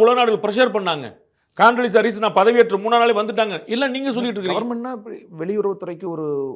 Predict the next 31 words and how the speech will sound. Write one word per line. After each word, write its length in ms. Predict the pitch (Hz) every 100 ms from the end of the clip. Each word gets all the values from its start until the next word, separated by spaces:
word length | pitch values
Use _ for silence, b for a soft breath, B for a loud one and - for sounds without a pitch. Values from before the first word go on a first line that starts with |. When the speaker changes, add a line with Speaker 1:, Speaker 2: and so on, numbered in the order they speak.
| - _ _ 180
Speaker 2:
நோக்கம் 240 | 160 165 147
இருக்கும், 320 | - 151 160 151
உள்துறைக்கு 380 | 180 180 175 165
ஒண்ணு 160 | 147 139
Speaker 1:
சார், 160 | 156
Speaker 2:
இருக்கும், 160 | 160 127
Speaker 1:
நான் 120 | 139
வந்து, 160 | 196 220
Speaker 2:
பாதுகாப்புத்துறை 400 | 208 190 180 175
ஒரு 80 | 156
Speaker 1:
நான் 60 | 139
Speaker 2:
மாதிரி 160 | 160
Speaker 1:
வந்து 160 | 165 190
Speaker 2:
டிசிஷன் 160 | 170 170
Speaker 1:
போர் 180 | 208 226
Speaker 2:
எடுக்கும். 200 | - 160
Speaker 1:
தொடுக்காதத 720 | 170 208 175 165 147 139 160 190 -
சரி 180 | 147 180 139
தப்புன்னு 340 | 127 143 143
சொல்லல. 240 | 110 160 143
Speaker 2:
ஆ, 100 | 180
எஸ், 140 | 185 143
எஸ். 120 | 104 120
Speaker 1:
நான் 180 | 147 175
என்ன 120 | 202
சொல்றேன், 360 | 151 117 143 185
ஒரு 100 | 139 127
அரசியல்வாதியா 800 | 190 196 233 196 151 117 98 107 135 151 b b b
அமெரிக்காவுடைய 680 | 147 226 254 196 202 196 160
அழுத்தத்துக்கு 360 | 190 202 175 151
அடிபணிந்தீங்களா 600 | 214 190 175 156 143